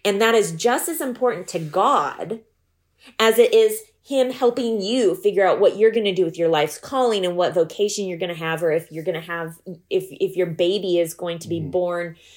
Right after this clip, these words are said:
Speaker 1: um, healthy, or whatever the prayer request that you have is just as important to God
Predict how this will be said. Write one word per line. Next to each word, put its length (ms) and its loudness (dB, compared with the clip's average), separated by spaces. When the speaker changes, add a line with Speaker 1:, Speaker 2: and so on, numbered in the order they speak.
Speaker 1:
um, 480 -4
healthy, 600 2
or 200 4
whatever 560 4
the 100 2
prayer 500 2
request 480 0
that 140 -2
you 300 -2
have 300 -2
is 300 6
just 380 2
as 120 0
important 640 2
to 120 -4
God 420 2